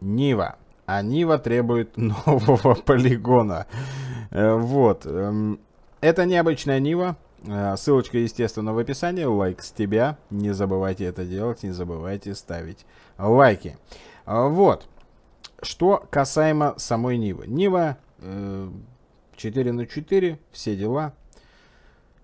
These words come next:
В общем, эта Нива, она умеет плавать. И так как она умеет плавать, нужно было сделать большое озеро.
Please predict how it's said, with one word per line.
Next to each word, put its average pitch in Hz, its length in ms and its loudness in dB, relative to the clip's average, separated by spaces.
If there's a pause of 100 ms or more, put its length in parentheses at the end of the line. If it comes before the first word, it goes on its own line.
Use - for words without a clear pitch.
(220)
В 110 280 -2
общем, 180 420 0
эта 160 340 2
Нива, 170 440 2
она 147 400 0
умеет 147 400 0
плавать. 143 720 0
И 107 500 -4
так 131 240 -2
как 127 260 -4
она 123 280 0
умеет 131 380 -2
плавать, 190 460 2
нужно 139 360 -2
было 123 260 2
сделать 101 460 -4
большое 107 480 -2
озеро. 92 420 -6